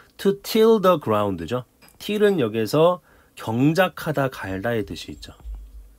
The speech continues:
경작하다, 갈다. 그래서 이 투부정사는 지금 원래는, 어, he can till 정도가 지금 축약됐다고 보시면 됩니다. 그래서 전치사, 관계대명사, 투부정사,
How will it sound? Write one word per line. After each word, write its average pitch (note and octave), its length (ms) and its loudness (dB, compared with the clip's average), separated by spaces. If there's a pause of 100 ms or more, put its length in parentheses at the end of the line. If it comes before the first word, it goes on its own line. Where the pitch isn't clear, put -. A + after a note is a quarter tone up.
(360)
경작하다, G2 840 -6 (460)
갈다. F2+ 600 -4 (460)
그래서 C3+ 180 -4
이 D3 120 2
투부정사는 A3 720 2
지금 D3 300 0
원래는, A#2 540 0 (1200)
어, G#2 800 -6 (760)
he B3+ 240 0
can A3 240 2
till G#3+ 300 2
정도가 C3 640 2
지금 A2 360 -6
축약됐다고 D#3 680 -2
보시면 G2+ 340 -4
됩니다. F2 520 -8 (100)
그래서 G#2 380 -8 (320)
전치사, C3+ 760 0
관계대명사, A2 880 -2
투부정사, D3+ 840 -4